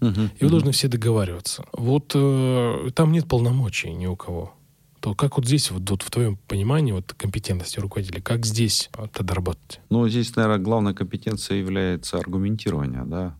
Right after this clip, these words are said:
Speaker 1: как, как перетянуть всех на свою сторону. У меня был, был такой опыт, э, я проходил длительное собеседование в одной из корпораций российских. У них также вот такое распределённое полномочие в борде было.
Speaker 2: А длительное это сколько?
Speaker 1: Э, больше шести месяцев.
Speaker 2: Не кисло.
Speaker 1: Я,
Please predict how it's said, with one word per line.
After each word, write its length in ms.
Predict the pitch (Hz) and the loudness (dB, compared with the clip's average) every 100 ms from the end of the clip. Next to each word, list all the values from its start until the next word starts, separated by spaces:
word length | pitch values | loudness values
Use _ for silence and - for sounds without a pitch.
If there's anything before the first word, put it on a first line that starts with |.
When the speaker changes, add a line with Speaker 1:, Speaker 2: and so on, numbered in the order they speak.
| - | -12
Speaker 1:
как, 320 | - - - | -12 -12 -16
как 180 | - - | -14 -8
перетянуть 460 | - 82 - 92 87 | -6 -6 -4 -4 -4
всех 200 | - - | -8 -8
на 60 | |
свою 180 | 82 - | -10 -10
сторону. 420 | - 90 78 76 | -8 -6 -4 -2
У 20 | 80 | -2
меня 180 | 104 | 0
был, 240 | 107 113 90 | 2 2 0
был 140 | 98 95 | 0 -2
такой 260 | - 95 | 0 0
опыт, 280 | 113 117 - - | 0 0 -4 -2
э, 400 | 67 - 55 53 | -2 -2 -4 -4
я 220 | 82 85 | -4 -4
проходил 380 | - - 80 87 | -6 -8 -8 -6
длительное 500 | 78 80 - 80 80 | -6 -6 -4 -4 -4
собеседование 720 | - 80 - - 110 82 73 | -6 -8 -6 -4 -4 -4 -4
в 40 | |
одной 200 | 73 76 | -4 -4
из 100 | 71 | -6
корпораций 640 | - 82 - 82 113 - - | -6 -8 -4 -2 -4 -6 -10
российских. 640 | - 76 - - - - - | -8 -8 -8 -10 -12 -18 -6
У 40 | |
них 120 | 82 - | -6 -2
также 240 | 90 71 | -4 -4
вот 80 | 67 | -8
такое 260 | - - | -8 -6
распределённое 880 | 73 - 85 85 82 80 76 69 67 - | -6 -4 -4 -2 -2 -2 -4 -4 -8 -8
полномочие 720 | 73 76 85 80 - - - | -6 -4 -4 -6 -8 -8 -8
в 100 | - | -8
борде 380 | 73 - 82 123 | -6 -4 0 0
было. 320 | 90 71 73 - | -2 -4 -10 -2
Speaker 2:
А 100 | 131 | 0
длительное 420 | 117 143 127 120 | 2 2 0 0
это 80 | 113 | 0
сколько? 380 | - 113 110 107 - - - | -2 -2 -4 -8 -12 -4 0
Speaker 1:
Э, 180 | 95 92 | 2 2
больше 280 | 82 92 - | 2 0 -2
шести 220 | - - | -4 0
месяцев. 500 | 90 73 - - - - | 0 0 -6 -16 -20 -6
Speaker 2:
Не 140 | 101 | -4
кисло. 420 | 110 95 - 104 107 - - | -2 -2 -2 -4 -6 -12 -8
Speaker 1:
Я, 320 | - 104 101 | 0 4 4